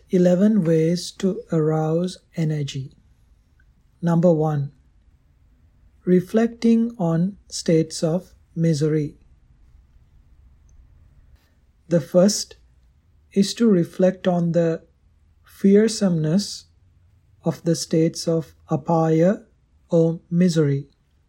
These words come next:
which you can fall into if you are lazy. The meaning of apa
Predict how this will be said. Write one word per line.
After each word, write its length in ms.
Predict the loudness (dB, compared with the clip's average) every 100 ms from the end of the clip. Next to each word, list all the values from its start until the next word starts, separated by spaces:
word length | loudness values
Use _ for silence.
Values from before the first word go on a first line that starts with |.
| _ _ _ _ _ _ _ _ _ _ _ _ _ 0
which 340 | 4 4 4
you 140 | 2
can 200 | 4 2
fall 360 | 2 0 2 2
into 580 | 0 -2 -2 0 0 -2
if 240 | -2 -2 -2
you 180 | -2 -2
are 180 | -2
lazy. 640 | -2 -2 0 -2 -2 -6 -8 _ _ _ _ _ _ _ _ _ _ _ _ _ _ _ _
The 140 | 0 2
meaning 420 | 4 6 4 2
of 340 | 0 -2 -6 _ _ -6
apa 600 | -6 -2 -2 -2 -4